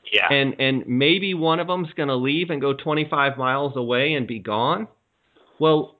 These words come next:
Speaker 2: we need to ramp down our expectations and get a little bit more realistic in,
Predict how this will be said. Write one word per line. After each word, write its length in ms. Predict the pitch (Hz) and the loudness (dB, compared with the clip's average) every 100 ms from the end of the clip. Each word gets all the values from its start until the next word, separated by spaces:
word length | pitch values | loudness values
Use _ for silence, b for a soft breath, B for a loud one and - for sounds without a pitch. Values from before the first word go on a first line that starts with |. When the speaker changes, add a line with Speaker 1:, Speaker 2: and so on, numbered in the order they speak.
| - | -6
Speaker 2:
we 180 | 135 190 | 0 2
need 160 | 208 | 2
to 80 | 139 | 2
ramp 400 | 135 143 151 151 | 2 2 2 0
down 260 | 139 139 139 | 0 2 2
our 140 | 123 | 2
expectations 1120 | 135 135 - 113 - 160 185 202 135 120 117 - - | 0 -2 -4 -4 -4 -4 -2 -2 -4 -4 -6 -10 -4
and 240 | 120 113 | -4 -2
get 220 | - 143 | 0 2
a 40 | 127 | 2
little 280 | 123 139 127 | 2 0 2
bit 240 | 135 85 | -2 -2
more 240 | 123 123 | -2 0
realistic 840 | 120 131 127 120 147 165 143 127 - | 0 2 2 4 4 2 -2 -4 -4
in, 380 | 123 120 117 | 0 0 -2